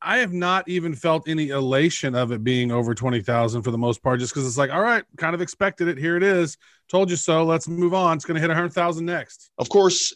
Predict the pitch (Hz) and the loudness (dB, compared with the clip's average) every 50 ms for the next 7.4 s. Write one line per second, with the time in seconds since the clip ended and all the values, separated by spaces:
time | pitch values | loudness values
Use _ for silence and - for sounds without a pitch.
0 | _ - 156 175 185 175 180 - 156 147 139 139 - - 127 127 123 123 120 117 | _ 0 2 2 2 2 2 2 2 2 0 0 -2 -2 -2 0 0 2 0 0
1 | 110 104 101 101 95 98 95 - - - _ _ _ - - - - 117 110 101 | 0 0 0 0 0 0 0 -2 -4 -6 _ _ _ -12 -6 -2 0 2 2 2
2 | 98 95 - - - - - _ - - 120 117 - 123 123 123 - - 87 87 | 0 -2 -4 -4 -6 -6 -6 _ -6 -4 -4 -2 0 2 0 0 0 0 0 0
3 | 87 87 92 110 131 - _ - - - - 143 156 185 196 190 - 76 64 67 | 0 0 -2 -4 -6 -12 _ -12 -12 -4 -2 0 0 0 -2 -4 -6 -8 -8 -6
4 | 85 92 92 95 98 98 101 95 92 92 90 90 92 95 101 104 98 87 85 92 | -6 -4 -4 -2 -2 -2 -2 -4 -4 -2 0 2 4 4 4 2 2 0 0 0
5 | 92 92 92 95 78 90 90 87 87 90 95 98 104 117 127 113 85 78 - - | 0 2 0 0 -2 -4 -4 -4 -4 -2 0 0 2 2 2 2 2 0 -2 -4
6 | 82 78 78 80 87 - - - - 87 95 90 85 92 92 92 92 87 - - | -4 -4 -4 -4 -6 -8 -8 -8 -4 -4 -2 -2 0 0 0 0 0 -2 -4 -2
7 | 98 104 120 113 87 78 78 80 | 0 2 2 2 2 0 -2 -4